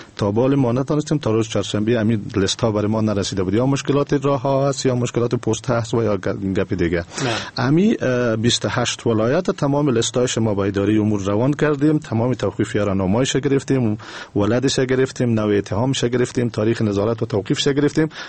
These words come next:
Speaker 1: و دلایل الزام هم ده او گفتیم که این چی کرده و بالفعل گرفتار شده، قتل کرده، سرقت کرده، قمار زده،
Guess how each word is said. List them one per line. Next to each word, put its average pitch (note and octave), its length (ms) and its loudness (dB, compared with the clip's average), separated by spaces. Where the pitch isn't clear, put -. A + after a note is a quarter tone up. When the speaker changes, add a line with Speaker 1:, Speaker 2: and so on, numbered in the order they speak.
Speaker 1:
و A#2+ 160 2
دلایل A#2 540 2
الزام B2 440 2
هم C3+ 380 0
ده A2 100 0
او A2+ 160 2
گفتیم G2+ 420 0
که - 120 -2
این A2+ 220 2
چی A2+ 160 -4
کرده A#2 360 0
و B2 140 0
بالفعل G#2 400 0
گرفتار A2 360 0
شده، A#2 240 -2
قتل - 360 -4
کرده، A2 360 -2
سرقت A2+ 420 -4
کرده، G#2+ 320 -2
قمار F#2+ 340 0
زده، G2+ 300 0